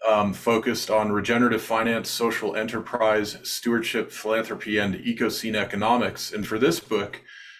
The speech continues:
um, we're inviting a number of thought leaders, authors, et cetera, to share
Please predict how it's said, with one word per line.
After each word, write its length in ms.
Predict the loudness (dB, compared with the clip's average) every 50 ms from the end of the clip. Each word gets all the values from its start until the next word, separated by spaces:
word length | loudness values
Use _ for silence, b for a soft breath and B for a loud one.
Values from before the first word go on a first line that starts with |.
| B B B -2 0
um, 420 | 4 4 6 4 4 4 0 -2 -4 -6
we're 220 | -2 2 4 4
inviting 440 | 4 4 4 4 4 4 4 4 4
a 60 | 4
number 520 | 2 0 0 2 2 2 2 2 2 2 2
of 320 | 2 0 0 0 0 -4 -6
thought 400 | -2 0 2 2 2 2 0 0
leaders, 340 | 0 0 0 0 -2 -2
authors, 480 | 0 2 2 2 2 0 -4 -6 -6 -6
et 140 | -8 -8 -6
cetera, 420 | -2 -2 0 2 4 2 2 2
to 180 | -2 -6 -10 -8
share 520 | -4 -2 0 2 2 2 2 2 0 B